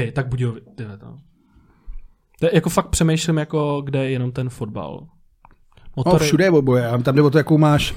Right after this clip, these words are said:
Speaker 2: <clears throat> jakou máš, eh, jak se to prolíná, že?
Speaker 1: Mám možná dobrý
Speaker 2: Tak třeba
Speaker 1: příklad.
Speaker 2: Vítkovice Baník, tam jako nepáchnou,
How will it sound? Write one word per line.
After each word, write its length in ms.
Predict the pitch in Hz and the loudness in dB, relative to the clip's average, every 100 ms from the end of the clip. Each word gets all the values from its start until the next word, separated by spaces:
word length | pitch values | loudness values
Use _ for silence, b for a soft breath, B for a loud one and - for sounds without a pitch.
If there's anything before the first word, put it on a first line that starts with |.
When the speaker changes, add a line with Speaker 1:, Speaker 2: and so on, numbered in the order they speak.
| - | -2
Speaker 2:
<clears throat> 140 | - 160 | 0 0
jakou 260 | 131 139 135 | 0 -2 -2
máš, 600 | 135 135 131 - - 139 | 0 0 -2 -6 -10 -6
eh, 240 | 123 123 | -4 -4
jak 120 | 120 - | -6 -6
se 40 | |
to 80 | 127 | -6
prolíná, 420 | 127 120 113 107 | -4 -4 -4 -6
že? 180 | 104 - - | -8 -10 -6
Speaker 1:
Mám 180 | 170 185 | 0 2
možná 220 | 175 185 | 4 4
dobrý 200 | 180 170 | 2 2
Speaker 2:
Tak 60 | 165 | 2
třeba 160 | 160 143 | 4 2
Speaker 1:
příklad. 100 | 127 | 2
Speaker 2:
Vítkovice 280 | 147 139 | 0 2
Baník, 380 | 143 131 139 139 | 2 2 0 -2
tam 160 | 139 127 | -2 -4
jako 140 | 131 | -2
nepáchnou, 580 | 131 131 127 - 135 131 | -4 -2 -4 -2 -2 -2